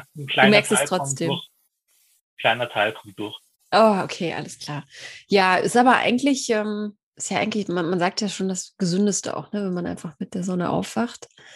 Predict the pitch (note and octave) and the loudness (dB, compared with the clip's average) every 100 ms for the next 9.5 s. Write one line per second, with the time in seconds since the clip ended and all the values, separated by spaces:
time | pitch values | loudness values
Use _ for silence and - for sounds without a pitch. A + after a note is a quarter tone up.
0 | - - _ _ _ C3 A#2 A2 F3+ F3 | -20 -20 _ _ _ 2 4 4 2 -2
1 | F3+ F3 F3+ F3 F3 F3+ F3+ - _ _ | -2 -2 -2 -2 -2 -2 -6 -10 _ _
2 | _ - - - - F#3+ F3 D#3+ D#3+ F#3+ | _ -20 -20 -20 -4 0 2 2 0 -2
3 | F3 F3+ - F3 D3 F#3 A#3+ - - - | -2 -4 -6 -6 -2 0 0 -2 -12 -4
4 | G3 G3+ - - F3+ D3+ E3+ _ - F3 | -2 -2 -8 -2 0 0 -4 _ -2 0
5 | F#3+ G3 G#3 G#3 G#3 F#3+ A3+ - F#3 F#3+ | 2 2 0 0 -2 -2 -4 -4 -2 0
6 | G3 G3+ - - - _ - F#3 F3+ F3+ | -2 -4 -8 -20 -20 _ -4 -2 0 -2
7 | - - A3 A#3 F#3+ - F3 D#3 E3 D#3 | -4 -2 2 4 4 2 0 -2 0 2
8 | D3+ - - C#3 D3+ D#3 F3+ - - - | 2 0 -4 -4 -4 -8 -10 -10 -8 -8
9 | - - - - - | -10 -12 -10 -10 -10